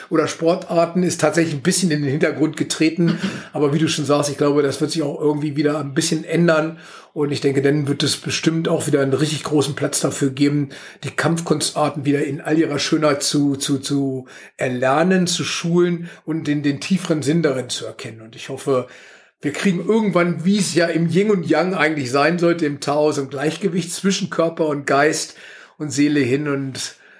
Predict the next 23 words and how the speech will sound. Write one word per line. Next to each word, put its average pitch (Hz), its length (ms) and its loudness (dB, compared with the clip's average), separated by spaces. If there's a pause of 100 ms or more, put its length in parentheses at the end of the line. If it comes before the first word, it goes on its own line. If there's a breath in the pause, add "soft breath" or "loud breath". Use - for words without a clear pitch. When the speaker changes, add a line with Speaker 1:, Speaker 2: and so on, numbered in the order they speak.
Speaker 1:
dass 135 220 -4
wir 139 340 4
dann 143 640 -4
das 131 220 -4
Wing 156 160 2
Chun 170 240 0
auch 139 180 2
wieder 143 500 0
mehreren 143 440 0
Menschen 139 320 0
einfach 131 260 -6
näher 135 260 2
bringen 139 480 0
und 135 300 -8 (800 loud breath)
wir 139 280 -2
da 139 100 4
auch 139 140 2
wieder 147 100 2
diese 127 160 0
Schönheit 147 400 2
des - 300 -6
ganzen 139 320 -4
Systems 147 720 0